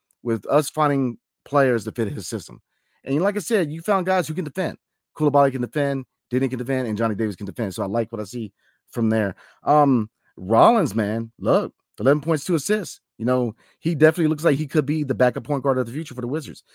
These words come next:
I mean, the vision, um, he, he pushes the pace. Um, he, he has that instinct as far as a scorer,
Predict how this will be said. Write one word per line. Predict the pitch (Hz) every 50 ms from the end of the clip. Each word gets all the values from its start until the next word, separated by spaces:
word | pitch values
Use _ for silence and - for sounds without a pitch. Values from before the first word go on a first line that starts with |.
| _ _ _
I | - 92 110
mean, | 120 123 123 120 117
the | 107 110
vision, | 95 101 143 147 135 139 151 151 147 143 143 _ _ _ _ _ _
um, | - 107 117 117 117 113 107
he, | 120
he | 123 104 98
pushes | - - 131 107 107 98
the | -
pace. | - - 135 143 147 143 143 - - _ _ _ _ _ _ _ -
Um, | - 117 117 113 110 107
he, | 107 120 - _ _ _ _ _ _ _ _ _ _ _ _ _ -
he | 107 104 123
has | 120 107
that | 120 120
instinct | - 127 123 - - 147 127 123
as | 110
far | - 147 135
as | 123 107
a | 90
scorer, | - - - 143 151 160 156 160 156